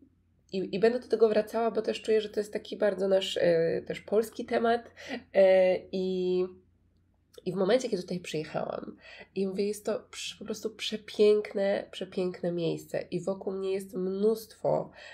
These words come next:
em, obfitości, pięknych domów, pięknych ludzi,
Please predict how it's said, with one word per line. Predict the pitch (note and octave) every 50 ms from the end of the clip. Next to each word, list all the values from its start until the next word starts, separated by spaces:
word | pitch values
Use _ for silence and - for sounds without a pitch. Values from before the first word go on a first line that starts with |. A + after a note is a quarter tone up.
| - - -
em, | - D#3+ D#3+ D#3 E3 D#3+ E3 - - - -
obfitości, | F#3 F3+ - - - F#3+ - - E3 D#3+ D#3+ - - - -
pięknych | - - - F#3 F#3 G3 G3+ G3+ - - G#3 G#3 G#3+ G#3+ G#3+ - - - - _
domów, | - F3+ F3 F#3 E3+ D#3+ D#3 D3 C#3+ - - - - _
pięknych | - - F#3+ F#3+ G3+ G#3+ - - A3 A3+ A3 -
ludzi, | A3 G#3 G3+ F#3+ E3 - D3 C#3+ C#3 -